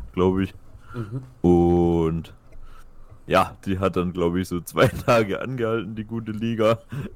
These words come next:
Speaker 1: weil eben sehr große Proteste von Fans aufgekommen sind, völlig verständlich natürlich,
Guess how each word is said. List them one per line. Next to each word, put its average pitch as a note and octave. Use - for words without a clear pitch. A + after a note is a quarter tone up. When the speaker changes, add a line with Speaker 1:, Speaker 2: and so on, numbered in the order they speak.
Speaker 1:
weil E2+
eben D2+
sehr G#2+
große G2+
Proteste F2+
von D#2+
Fans F#2
aufgekommen F#2
sind, F2
völlig E2
verständlich F2+
natürlich, F2